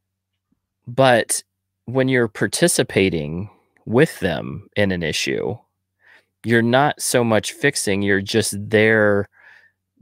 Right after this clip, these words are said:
being with them in this moment and letting them vent,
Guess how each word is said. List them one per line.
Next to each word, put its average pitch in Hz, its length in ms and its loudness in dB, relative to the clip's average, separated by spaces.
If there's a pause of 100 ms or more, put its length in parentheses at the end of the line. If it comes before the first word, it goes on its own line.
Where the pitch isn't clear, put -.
(100)
being 107 340 2
with 110 280 2
them 92 300 2
in 104 220 0
this 95 260 0
moment 95 680 -4 (920)
and 98 640 0 (100)
letting 107 340 0
them 101 180 -2
vent, 92 480 -4